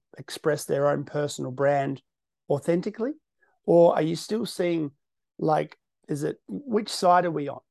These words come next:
Which, which side are you seeing skewing? Make the money, make the bank, get as many business deals,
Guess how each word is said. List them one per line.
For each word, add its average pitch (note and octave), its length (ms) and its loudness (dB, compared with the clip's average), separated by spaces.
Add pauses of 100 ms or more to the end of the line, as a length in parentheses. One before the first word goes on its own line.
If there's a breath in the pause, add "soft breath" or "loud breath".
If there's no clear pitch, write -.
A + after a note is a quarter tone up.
Which, E3+ 240 -2
which F#3+ 260 -4
side F3 280 4
are D#3 60 -2
you D3 100 -4
seeing C3+ 340 -8
skewing? C#3 540 -8 (640)
Make E3+ 260 2
the E3 140 2
money, F#3+ 340 4
make F3+ 260 0
the E3 100 -6
bank, F3+ 480 2 (220)
get G#3 140 -2
as E3 100 -6
many F3+ 220 -4
business E3+ 380 -4
deals, G3 500 -2